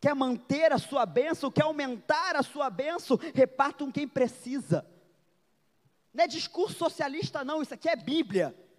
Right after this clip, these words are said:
É cristianismo. É Jesus. Com pouco ou muito, reparta sempre e não somente quando sobra.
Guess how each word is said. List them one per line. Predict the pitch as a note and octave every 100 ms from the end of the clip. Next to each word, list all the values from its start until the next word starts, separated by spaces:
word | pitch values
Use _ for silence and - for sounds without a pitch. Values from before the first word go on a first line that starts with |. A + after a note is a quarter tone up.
| _ _
É | C#4+
cristianismo. | - F4+ - E4 C#4+ D4 E4+ - A3 D#3 - _ _ _ -
É | E4+
Jesus. | - F4 - - D#4+ F4 B3+ D#3 - - _ _ _ _ _ _ _ _ _ _ _ _ _ _ _ _ _ _ _ _ _ _ _ _ _ _ _ _ _ _ _ _ _
Com | - D#4+ D4+
pouco | - F#4+ G4+ G4+ - F#4+ F#4 -
ou | F4+ E4+
muito, | E4 D#4 C#4+ - F#3+ C3+ - _ _
reparta | B3 B3+ - D4 D5+ B4 - D4+ F4 - _
sempre | - C4+ C4+ C4 _ D#3 C3 _
e | F#3
não | G3 A#3+
somente | - G3 G#3 -
quando | G#3 F3+
sobra. | - D#3+ C#3+ C#3 C3+